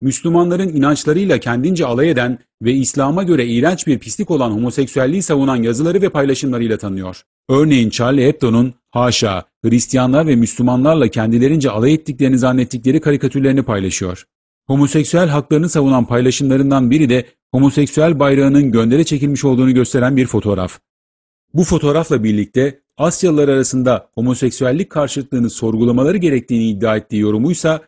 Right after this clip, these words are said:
şöyle devam ediyor. Amerika Birleşik Devletleri Yüksek Mahkemesi bugün homoseksüel evliliğini yasalaştırdı. Bu tarihe geçti. Bir başka paylaşımındaysa Müslümanlar arasında homoseksüelliğin yaygınlaşmasını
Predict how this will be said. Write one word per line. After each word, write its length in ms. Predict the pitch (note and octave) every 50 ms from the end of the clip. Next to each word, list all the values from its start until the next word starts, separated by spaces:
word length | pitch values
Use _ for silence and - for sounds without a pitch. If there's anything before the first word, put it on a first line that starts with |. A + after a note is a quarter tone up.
| _
şöyle 400 | - - - D3+ F3 G3+ F#3 C3+
devam 300 | A2+ A2+ A2 G#2+ G#2+ G#2
ediyor. 340 | G2 F2+ F#2 F2+ F2 F2 - - _ _ _ _ _ _ _ _ _ _ _ _ _ _ _ -
Amerika 380 | A#2 A#2+ B2+ C#3 C3 - B2
Birleşik 380 | A2+ A#2 A2+ A2+ - E3 C#3 B2
Devletleri 400 | B2+ A#2+ A2+ A#2 A2 - G#2+ G2
Yüksek 340 | G#2 G#2 - - D#3 D#3 D#3
Mahkemesi 640 | C#3+ B2+ B2 - C3 A#2+ A#2+ A2+ - C3 B2 A2+ - _ _ _
bugün 320 | B2 C#3 E3+ D3 C#3+ B2+ G#2+
homoseksüel 680 | F2+ G#2 A#2 A#2+ A2+ - B2+ A#2 - - D#3+ F#3 F#3+
evliliğini 380 | F3 D#3+ D#3 D#3 D3+ D#3 E3
yasalaştırdı. 800 | F3+ D#3 B2+ - B2 A2+ A2 G#2+ - - A2+ G2+ F2 F#2+ F2 - _ _ _ _
Bu 380 | G#2+ G#2 A#2 C3 C3+ C3+ C3 - -
tarihe 360 | - A#2 G#2 G#2 G2+ G2+ G2+
geçti. 440 | F2+ F#2 F2+ - - - F2+ D#2+ - _ _ _ _ _ _ _ _ _ _ _ _ _ _ _ _
Bir 180 | A#2 A#2+ B2 A2
başka 300 | A2+ G#2+ - - D3 B2
paylaşımındaysa 920 | C3+ B2+ B2 A#2+ A#2 - A#2+ A#2+ A#2 A#2+ C3+ C#3 B2+ - C3 C3 B2 - _ _ _ _
Müslümanlar 560 | A#2 A2+ G#2 - - B2 A#2+ A#2+ A#2+ C3 D3
arasında 400 | D#3+ D#3 D3 C3+ - C3+ C3+ B2 A2
homoseksüelliğin 800 | G2 A2 A#2+ A#2+ A#2 - B2 - - B2+ A#2+ A#2+ B2 C3+ D3+ E3
yaygınlaşmasını 880 | D#3+ C#3+ C3+ C3 B2 C3 C3 C3 A#2+ - C3+ B2+ - - C3+ C#3 C#3+